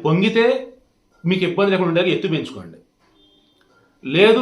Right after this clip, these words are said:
అనుకున్నప్పుడు దాని కింద నుంచి నీళ్ళు వెళ్ళేలా చూసుకోండి. అంతే తప్ప ఇటు రాదు, లేదు వేరే సైడ్ రూట్ మళ్ళించాం కదా అని చెప్పేసి అక్కడ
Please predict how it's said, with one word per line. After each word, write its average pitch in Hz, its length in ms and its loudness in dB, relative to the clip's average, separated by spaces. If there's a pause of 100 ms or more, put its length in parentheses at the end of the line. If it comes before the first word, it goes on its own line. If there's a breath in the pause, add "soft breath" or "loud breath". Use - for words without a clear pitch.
(120)
అనుకున్నప్పుడు 196 540 0
దాని 165 180 -2
కింద 165 120 -4
నుంచి 165 160 -8
నీళ్ళు 165 160 -2
వెళ్ళేలా 160 220 -4 (100)
చూసుకోండి. 98 420 -14 (920 soft breath)
అంతే 160 280 0
తప్ప 180 220 0
ఇటు 143 140 -6
రాదు, 156 220 4
లేదు 160 200 -6
వేరే 147 260 0
సైడ్ 165 160 -2 (120)
రూట్ 165 240 -2
మళ్ళించాం 151 420 -2
కదా 143 120 0
అని 131 100 -4
చెప్పేసి 135 360 -6
అక్కడ 139 220 -6